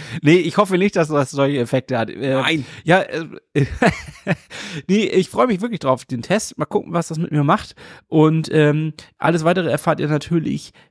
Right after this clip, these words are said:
Speaker 1: dann in den nächsten Wochen. Und falls ihr dann auch mal, äh, euch das genauer anschauen wollt, ihr könnt natürlich auch auf die Seite gehen und euch das mal anschauen, was für ein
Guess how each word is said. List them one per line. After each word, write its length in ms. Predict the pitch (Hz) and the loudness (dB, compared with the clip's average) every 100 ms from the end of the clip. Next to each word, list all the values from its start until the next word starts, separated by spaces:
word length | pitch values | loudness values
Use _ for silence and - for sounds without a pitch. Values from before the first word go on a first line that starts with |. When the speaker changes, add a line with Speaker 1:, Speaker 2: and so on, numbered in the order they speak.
| - | -4
Speaker 1:
dann 220 | 120 135 - | -2 0 0
in 120 | 139 | 0
den 140 | 131 | 2
nächsten 360 | 135 139 - 113 | 2 -2 -4 0
Wochen. 320 | 113 160 302 - - - | 0 0 -2 -4 -18 -2
Und 340 | 135 143 156 | 2 4 2
falls 320 | - 165 196 156 | 0 0 0 0
ihr 140 | 165 | 0
dann 240 | 151 156 | 2 0
auch 280 | - 147 139 | 0 0 0
mal, 360 | 151 131 131 131 | 0 2 2 0
äh, 260 | - 127 - - | 0 0 0 -4
euch 140 | 117 | -4
das 180 | 127 - | -4 -2
genauer 240 | 135 160 | 2 4
anschauen 380 | 127 - 120 113 | 2 2 0 2
wollt, 180 | 113 120 | 2 2
ihr 100 | - | -2
könnt 240 | - 160 | -2 0
natürlich 440 | 147 - 151 147 - | -2 -2 -4 -2 0
auch 180 | 127 | -2
auf 300 | - 123 - | 0 -2 -2
die 240 | - 120 113 | -4 -2 0
Seite 340 | 131 190 - | 2 2 2
gehen 240 | - 98 98 | -2 -2 0
und 120 | 98 | 0
euch 120 | 104 | 0
das 260 | - 107 113 | 0 -2 -2
mal 120 | - | -2
anschauen, 400 | 131 - 107 107 | -2 0 0 2
was 220 | 117 139 | 0 -2
für 240 | - 147 - | -4 -4 0
ein 240 | 117 117 | 0 -2